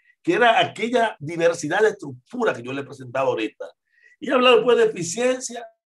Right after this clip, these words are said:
resiliencia y sostenibilidad en la gestión, de priorizar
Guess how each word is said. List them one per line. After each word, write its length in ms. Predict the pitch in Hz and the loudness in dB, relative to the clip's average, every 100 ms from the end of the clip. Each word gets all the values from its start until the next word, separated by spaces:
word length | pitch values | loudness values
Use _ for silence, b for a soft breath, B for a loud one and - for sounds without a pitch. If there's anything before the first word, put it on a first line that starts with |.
| _ | _
resiliencia 960 | - 160 - 165 170 233 240 - 180 170 _ _ _ | -10 -8 -2 0 2 0 -2 -2 -2 -2 _ _ _
y 120 | 160 | -2
sostenibilidad 920 | 190 170 170 165 156 151 143 165 190 - | 0 -2 0 0 2 2 4 4 4 0
en 160 | 131 | -10
la 140 | 131 123 | -6 -6
gestión, 580 | 113 - - 101 98 - _ _ _ _ _ _ _ _ _ | -8 -16 -6 -4 -6 -8 _ _ _ _ _ _ _ _ _
de 160 | 127 190 | -2 0
priorizar 800 | - 208 196 170 233 240 240 | 0 -2 0 4 6 6 4